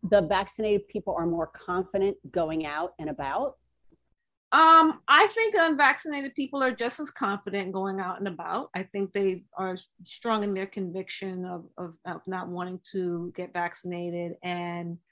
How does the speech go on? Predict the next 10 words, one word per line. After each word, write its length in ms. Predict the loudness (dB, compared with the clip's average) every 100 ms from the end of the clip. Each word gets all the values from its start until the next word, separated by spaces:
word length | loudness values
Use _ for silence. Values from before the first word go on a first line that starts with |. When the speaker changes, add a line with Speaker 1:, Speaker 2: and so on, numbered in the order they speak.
| _ _
Speaker 2:
uh, 140 | -8 -6
not, 480 | -4 -2 -2 -4 -6 -8
uh, 260 | -6 -6 -8 -12 -4
feeling 480 | 0 0 0 -6 -6
that, 240 | -6 -8 -12 _
feeling 320 | 6 8 8 4
that 180 | 4
they're 140 | 4 2
healthy 400 | 2 0 0 -2
enough 260 | 0 -2